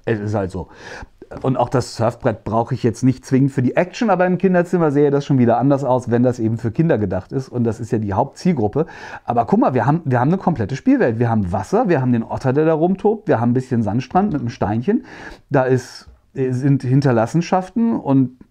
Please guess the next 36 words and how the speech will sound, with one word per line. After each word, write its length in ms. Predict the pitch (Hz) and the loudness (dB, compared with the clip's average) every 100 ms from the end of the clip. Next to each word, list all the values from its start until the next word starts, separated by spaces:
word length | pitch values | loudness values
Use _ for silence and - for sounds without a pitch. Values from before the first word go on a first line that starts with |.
| - _ | -20 _
und, 400 | 135 123 127 - | -2 -2 -2 -12
äh, 80 | 123 | -4
Abfall 680 | 123 113 131 135 - 196 214 | -2 0 -2 -2 -2 0 2
so 60 | |
ein 80 | 226 | 2
bisschen, 420 | 226 226 285 330 | 0 0 0 0
klar. 300 | - 117 302 - - - - - | 0 0 0 -6 -20 -20 -10 0
Und 340 | 147 135 - | 2 2 -2
Kleckse 420 | - 143 - - | 0 0 0 -4
von 260 | 202 147 127 | 0 0 2
Sonnenöl 520 | 120 151 190 185 208 | 2 2 2 2 0
scheinbar. 400 | - 180 202 208 | 0 2 2 2
Und 120 | 160 | 2
da 60 | 127 | 0
ist 140 | 139 131 | 0 -4
eine 80 | |
Kamera 440 | 110 120 160 185 185 | -2 0 0 0 0
auf 160 | 185 | 0
einem 100 | 196 | -2
Geländer. 480 | 180 160 160 196 196 | 0 2 2 0 0
Und 260 | 170 147 - - - - - | 0 -2 -4 -20 -20 -20 -2
abgesehen 600 | 160 - 202 156 160 185 | -2 0 0 2 4 2
von 200 | 190 175 | 2 2
den 120 | 170 | 2
kuriosen 580 | - 170 156 156 139 139 | 2 2 4 4 4 0
Farben, 600 | - 107 131 208 247 - _ _ _ - | 0 0 2 0 -2 -8 _ _ _ 0
in 160 | 143 | 2
diesem 240 | 127 143 165 | 4 2 2
Fall 240 | 165 151 | 0 2
halt 160 | 139 135 | 2 2
die 80 | |
Mülltonne 600 | 127 127 147 - 175 180 | 4 6 4 0 2 2
und 140 | 151 131 | 2 0
dieses 280 | 120 127 123 | 2 0 2
neongelbe 800 | 120 123 165 165 120 123 131 | 2 4 4 2 4 2 2
Gitter 500 | 104 170 127 202 190 | -2 -4 0 0 0